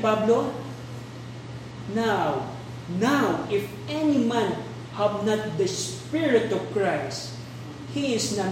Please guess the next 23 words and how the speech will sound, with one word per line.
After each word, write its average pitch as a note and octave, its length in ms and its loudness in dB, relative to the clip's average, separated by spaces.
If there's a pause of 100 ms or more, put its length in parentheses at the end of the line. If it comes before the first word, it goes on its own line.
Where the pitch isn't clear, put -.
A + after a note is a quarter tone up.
of F3+ 160 -6
his." D#3+ 240 -2
You A#3 80 -2 (160)
cannot C#4 480 -2
tell A3+ 240 4
this G3+ 320 -2
morning F#3+ 400 0
that F#3+ 160 -4
you A3 160 -2
are G3 240 2
Christ G3 640 0
if F#3+ 160 -6
you A#3+ 160 -4
don't G3 240 2
have F3+ 240 -2
the E3+ 80 0
Spirit F3+ 480 -2
of - 160 -6
Christ. - 480 -6 (1080)
You G#3 160 -6
cannot B3+ 400 0
tell G#3 160 4
that F#3 160 -2